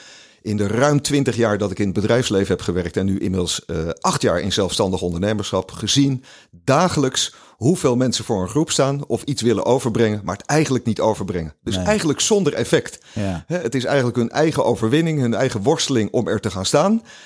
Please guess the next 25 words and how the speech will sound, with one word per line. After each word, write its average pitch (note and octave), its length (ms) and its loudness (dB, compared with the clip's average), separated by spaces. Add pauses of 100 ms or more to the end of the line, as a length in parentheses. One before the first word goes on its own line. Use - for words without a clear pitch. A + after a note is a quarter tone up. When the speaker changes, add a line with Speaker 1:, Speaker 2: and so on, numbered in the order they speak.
(120)
Speaker 1:
eh, G#2+ 200 -2
het - 160 -4
verhaal C3 380 0
af C#3+ 100 -2
te D3 100 2
draaien, B2 400 2
de G#2+ 80 -2
PowerPoint B2+ 560 2
door A#2+ 200 0
te A2 80 -10
klikken, G#2+ 300 -4
maar G2+ 200 -8
eigenlijk F3 540 0
geen C3 380 -2
effect - 580 -4
te C#3+ 120 2
sorteren A#2 600 0 (180)
Speaker 2:
Wauw. F2 160 -4
Speaker 1:
bij, A#2+ 380 4
bij A2 240 2
de - 80 -2
ander. D#3 460 2
En G#2 260 -4
ik C#3+ 160 -4
heb - 160 -4